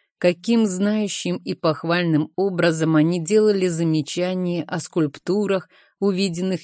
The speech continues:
ими в летнем саду, и как со всеми и обо всем изъявлялись свободно, непринужденно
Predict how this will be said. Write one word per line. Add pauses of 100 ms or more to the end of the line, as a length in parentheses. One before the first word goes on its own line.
ими
в
летнем
саду, (380)
и
как
со
всеми
и
обо
всем
изъявлялись
свободно,
непринужденно